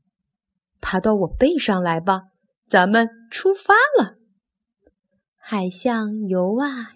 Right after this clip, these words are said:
游啊，从小溪游到了大河里。宝儿一路上告诉小毕好多他家的新鲜事。不久，宝儿就闻到了一股熟悉的味道。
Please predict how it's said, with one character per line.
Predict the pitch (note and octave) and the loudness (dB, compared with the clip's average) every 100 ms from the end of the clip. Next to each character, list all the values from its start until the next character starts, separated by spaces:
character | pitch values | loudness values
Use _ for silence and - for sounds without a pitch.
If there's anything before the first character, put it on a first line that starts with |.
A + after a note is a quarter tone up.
| G3 | -6
游 | F#3 F3 F#3 | -2 -2 0
啊， | G#3+ G3+ G3+ _ _ _ _ _ | -2 -2 -8 _ _ _ _ _
从 | - B3 G4 | -4 -2 -2
小 | - G#3 F3+ | -2 -2 -4
溪 | - - D#4+ F#4 - _ - | -4 -2 -2 -4 -12 _ -6
游 | F#3 F3+ | -2 0
到 | G#3 | -2
了 | F#3+ | -2
大 | F#3+ C#4+ | -4 -6
河 | A#3 - E3+ G#3+ | -4 -2 0 2
里。 | C4+ F#3 - _ _ _ _ _ _ _ _ _ _ _ _ _ _ _ _ _ _ _ _ | 0 -4 -10 _ _ _ _ _ _ _ _ _ _ _ _ _ _ _ _ _ _ _ _
宝 | A#3 A3 G#3+ | 0 2 2
儿 | A#3+ D4 F4+ D#4+ | 0 0 -4 -4
一 | G#3+ A3 | -2 0
路 | A#3+ | 0
上 | A#3 G#3+ | -2 -6
告 | G3+ A#3 G#3 | -2 -2 -2
诉 | A3 | -2
小 | G#3+ G3 E3 | 0 0 -2
毕 | F3 A#3+ G#3+ G#3+ - | -2 -2 -2 -6 -18
好 | - G#3 F3 F3 | -8 -4 -2 -2
多 | B3+ C#4 | -2 -2
他 | C#4 C#4+ | -2 -8
家 | C#4+ D4 D4 | -4 -2 -2
的 | A#3+ | -4
新 | - F4 | -4 -6
鲜 | G4+ B3 G#3+ | -4 -2 -2
事。 | - A3 - _ _ _ _ _ _ _ _ _ _ | -2 -6 -8 _ _ _ _ _ _ _ _ _ _
不 | - F4 | -4 -2
久， | D#4 F#3+ E3 G3 - _ _ _ - | 0 -2 0 -4 -10 _ _ _ -2
宝 | F#3 | 0
儿 | F3 G3 | 0 0
就 | B3 | -2
闻 | F#3+ F#3 | -2 -2
到 | A#3+ A3+ | -2 -2
了 | |
一 | A3 A#3+ | -2 -4
股 | A#3 F#3+ F3+ F#3 - _ | -4 -4 -4 -6 -12 _
熟 | - - F#3+ A3+ | -6 0 0 0
悉 | - | -2
的 | G4 A#3+ | 0 0
味 | A3 G3+ | 0 -2
道。 | F#3 G3 F3 | -2 -4 -4